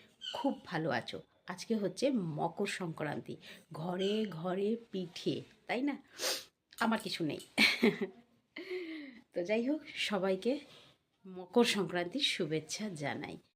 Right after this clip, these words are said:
চলো আজকে দিনটা শুরু করা যাক জগন্নাথের নাম নিয়ে। আশা করি তোমাদের দিনটা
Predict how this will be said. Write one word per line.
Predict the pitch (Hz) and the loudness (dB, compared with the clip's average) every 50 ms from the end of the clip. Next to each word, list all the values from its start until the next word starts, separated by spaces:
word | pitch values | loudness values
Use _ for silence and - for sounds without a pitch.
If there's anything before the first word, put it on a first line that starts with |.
| _ _ - | _ _ 0
চলো | - 214 220 226 269 302 - - - _ _ _ _ _ _ - | 2 4 6 6 6 4 2 -2 -14 _ _ _ _ _ _ -6
আজকে | - 165 165 165 - - 214 208 208 202 202 - _ _ _ _ _ _ - | -2 -2 -2 -2 -2 0 0 2 2 0 -2 -4 _ _ _ _ _ _ -4
দিনটা | 175 170 220 220 214 214 214 202 185 - | 2 4 6 6 6 6 4 4 4 2
শুরু | - - - - 233 226 233 233 | 2 2 4 4 6 6 6 4
করা | 226 220 214 214 | 4 2 0 0
যাক | 208 214 220 226 226 - - | 0 0 0 -2 -2 -4 -2
জগন্নাথের | - 160 160 170 180 185 202 202 - 220 214 208 | 0 0 2 2 2 2 2 0 0 0 0 2
নাম | 214 208 208 202 202 | 2 2 2 2 2
নিয়ে। | 208 208 208 208 208 214 240 - - - - | 2 2 2 2 0 -2 -4 -8 -12 -12 -6
আশা | - - 165 - - 214 | -4 0 0 0 0 0
করি | - 214 208 214 | 0 -2 -2 -2
তোমাদের | 214 - 208 196 196 190 202 185 175 | -2 -2 -2 -2 0 0 0 0 2
দিনটা | 196 196 196 190 190 | 2 0 0 0 -2